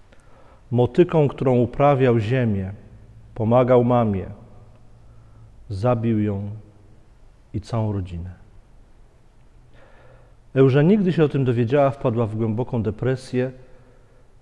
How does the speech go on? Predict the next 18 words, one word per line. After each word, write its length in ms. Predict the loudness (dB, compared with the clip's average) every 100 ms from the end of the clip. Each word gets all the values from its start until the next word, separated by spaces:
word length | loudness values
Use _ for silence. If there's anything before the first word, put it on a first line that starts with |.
| -8
po 120 | -6
stracie 720 | -6 0 0 0 -2 0 0 -6 -16 -20 -20
swojej 360 | -12 -4 -2
mamy, 460 | 0 -2 -2 -2 -4 -8
kuzynostwa, 720 | -10 -6 -2 -2 -4 -8 -6 -4
ale 140 | -4
też 380 | -4 -8 -8 -20 -20 -20 -20 -18 -6
nie 60 | -4
mogła 220 | -2 -2
zrozumieć, 640 | 0 -2 -2 -2 -2 -2
jak 360 | -4 -4 -6 -6
jej 160 | -4
najbliższy 560 | -2 -4 -4 -8 -10 -10
przyjaciel 760 | -10 -6 -6 -6 -8 -6 -6 -8 -18 -20 -20 -14 -6
mógł 300 | -4 -2 -4
zabić 680 | -4 -4 -4 -6 -10 -14 -20
całą 440 | -12 -8 -4 -4
rodzinę. 520 | -4 -6 -8 -12 -12